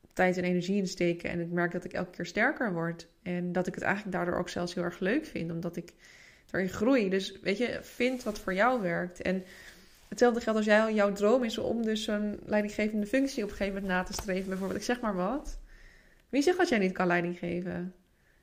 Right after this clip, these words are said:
Misschien heb je ook al kinderen. Nou, daar geef je ook een soort <laughs> leiding aan. Dat is natuurlijk heel anders. Maar, ehm,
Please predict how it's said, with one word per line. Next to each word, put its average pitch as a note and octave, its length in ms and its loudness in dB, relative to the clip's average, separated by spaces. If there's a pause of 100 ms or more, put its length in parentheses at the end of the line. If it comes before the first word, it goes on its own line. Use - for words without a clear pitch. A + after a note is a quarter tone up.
(160)
Misschien G#3+ 220 0
heb G#3 80 4
je G3+ 100 6
ook G3+ 80 4
al F3+ 100 4
kinderen. A3+ 440 2
Nou, G#3+ 140 0
daar E3 100 -6
geef F3+ 200 -2
je - 100 0
ook F3+ 120 4
een A3 60 -4
soort A3+ 300 -2
<laughs> F#3+ 60 6
leiding A3 300 2
aan. F#3+ 160 2
Dat G#3+ 80 -2
is - 80 -10
natuurlijk - 240 -10
heel E3+ 160 0
anders. F#3+ 440 -2
Maar, F3 240 -2 (440)
ehm, E3+ 500 -2